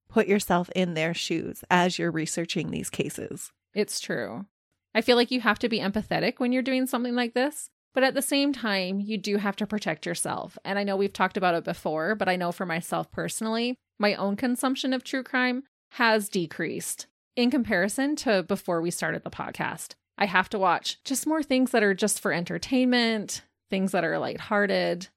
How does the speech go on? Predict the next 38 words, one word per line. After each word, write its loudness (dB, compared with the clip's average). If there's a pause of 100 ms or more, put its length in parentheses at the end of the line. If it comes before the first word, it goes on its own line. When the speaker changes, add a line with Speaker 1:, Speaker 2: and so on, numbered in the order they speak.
(140)
Speaker 2:
And 2
when 2
I'm 2
not 2
doing -2
work -4
on -4
the -2
podcast, -4
just -4
focusing 2
on 2
the 2
positive 0
things -2
in -6
my -4
life. -4 (440)
Speaker 1:
Yeah, 8
I 6
would 0
say 4
I 4
do 0
similar 0
things. -6 (220)
There's 2
a 0
very 6
conscious -2
effort 0
to 4
put 0
positive 0
energy -2
into -2
my -2
life, -8